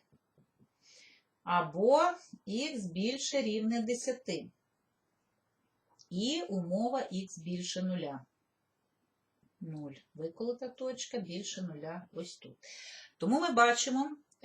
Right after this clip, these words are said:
розв'язком у нас буде об'єднання проміжків від нуля до нуль цілих однієї сотих включно, потім від десяти до плюс нескінченності. У відповідь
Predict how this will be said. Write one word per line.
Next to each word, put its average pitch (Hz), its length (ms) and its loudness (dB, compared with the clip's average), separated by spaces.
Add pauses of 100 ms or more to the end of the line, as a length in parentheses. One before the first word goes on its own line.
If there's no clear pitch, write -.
розв'язком 220 720 0
у 214 80 2
нас 220 260 0
буде 214 220 0
об'єднання 202 640 0
проміжків 156 560 -4
від 208 240 0
нуля 220 520 2 (100)
до 170 140 -4
нуль 196 160 2
цілих 175 420 -4
однієї 160 420 -4
сотих 160 440 -6
включно, 339 600 -4 (540)
потім 214 400 4
від 175 220 -2
десяти 269 840 -2 (460)
до 226 680 6
плюс 208 340 2
нескінченності. 190 1300 -2 (640)
У 311 200 2
відповідь 247 920 0